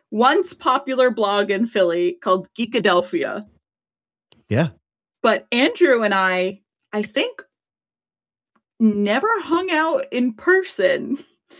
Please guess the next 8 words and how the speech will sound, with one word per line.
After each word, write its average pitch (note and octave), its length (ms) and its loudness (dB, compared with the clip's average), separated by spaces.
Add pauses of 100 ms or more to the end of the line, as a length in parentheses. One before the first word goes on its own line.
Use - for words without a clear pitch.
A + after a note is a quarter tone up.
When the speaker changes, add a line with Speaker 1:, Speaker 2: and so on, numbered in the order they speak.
(260)
Speaker 1:
except C4+ 420 0
Speaker 2:
Mm. - 180 2
Speaker 1:
for B3 680 0 (440)
that G#3 340 -2
Wii C4+ 360 -2
U C#4+ 280 -2
party. - 640 -8 (460)
Speaker 2:
<laughs> - 160 0